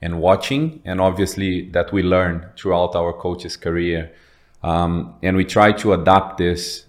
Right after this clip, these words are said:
to the school scenario, to the community we have, to the type of players we have here. And it's been, it's been successively, um,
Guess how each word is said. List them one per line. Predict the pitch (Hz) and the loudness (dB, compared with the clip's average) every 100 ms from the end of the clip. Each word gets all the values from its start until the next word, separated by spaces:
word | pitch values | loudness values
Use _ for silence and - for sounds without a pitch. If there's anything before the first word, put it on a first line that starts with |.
| _ | _
to | - 90 | -6 -2
the | 87 | -2
school | 85 - - 113 | -4 -8 -2 0
scenario, | 110 98 92 92 95 95 | 0 0 2 4 4 2
to | 95 | 0
the | 87 | -6
community | - 87 90 92 92 | -4 -2 0 0 0
we | 87 85 | -2 0
have, | 92 95 92 | 0 0 -2
to | 90 | -10
the | 85 | -10
type | - 95 101 | 0 0 2
of | 101 - - | -2 -6 -6
players | 95 95 90 | -2 -2 -2
we | 87 | -2
have | 90 90 85 | 0 -2 -2
here. | 90 98 101 - _ _ _ _ _ - | -2 -2 -4 -14 _ _ _ _ _ -8
And | 87 87 90 87 85 85 - | -2 0 2 2 0 -2 -4
it's | 98 | -2
been, | 104 113 113 110 107 - | 2 4 4 2 -2 -4
it's | 101 101 | -4 -2
been | 107 110 107 107 | 2 4 2 0
successively, | - 104 - - 107 - 104 107 110 110 107 107 | 0 0 2 2 2 2 -2 2 4 4 0 -2
um, | 95 98 95 92 90 90 | -4 -2 -2 -4 -10 -14